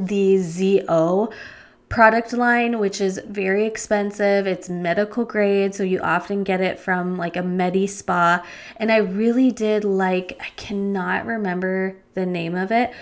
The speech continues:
but it was their one product that was specifically for rosacea. But as I used all of that up, I was like, "I kinda want something that is more affordable." And I'm not talking, like, you know, Walmart cheap affordable. I want something that's good quality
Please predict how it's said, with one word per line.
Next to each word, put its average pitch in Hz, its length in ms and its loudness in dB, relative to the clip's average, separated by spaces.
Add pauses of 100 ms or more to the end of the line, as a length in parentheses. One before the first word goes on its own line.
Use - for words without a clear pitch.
(180)
but 240 80 -4
it 220 100 4
was 214 180 0
their 202 180 2
one 190 320 0
product 196 340 -4
that - 140 -4
was 190 100 -6
specifically 180 760 -6
for 170 640 -2 (220)
rosacea. 180 760 0 (600)
But 262 240 0
as 254 260 2
I 349 80 10
used 214 720 4 (160)
all 185 240 4
of 277 160 4
that 285 380 10
up, 175 320 6
I 202 60 -4
was 208 140 -6
like, 208 140 0
"I 214 80 0
kinda 233 360 -4
want 330 280 0
something 233 480 2
that 214 220 0
is 190 100 -4
more 196 260 -2
affordable." 202 880 2 (200)
And 226 100 -2
I'm 247 120 4
not 320 260 4
talking, 208 520 0
like, 175 420 -2 (480)
you 190 140 -2
know, 160 320 -6
Walmart 180 540 2
cheap 170 340 -6
affordable. 165 480 -6
I 196 100 -6
want 202 220 -2
something 220 240 -4
that's 196 200 -4
good 254 280 2
quality 196 640 0